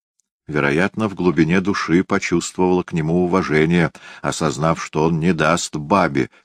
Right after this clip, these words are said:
крутить с собой. Все это пронеслось в сознании Тихомирова,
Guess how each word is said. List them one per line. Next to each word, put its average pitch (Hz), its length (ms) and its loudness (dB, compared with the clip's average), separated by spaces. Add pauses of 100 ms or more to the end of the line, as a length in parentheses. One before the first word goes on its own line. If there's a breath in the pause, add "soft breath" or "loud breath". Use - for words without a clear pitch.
крутить 82 480 -2
с - 60 -10
собой. 62 400 -8 (2000)
Все - 240 2
это 143 180 4
пронеслось 117 800 2 (180)
в - 80 -14
сознании 92 540 4
Тихомирова, 98 760 4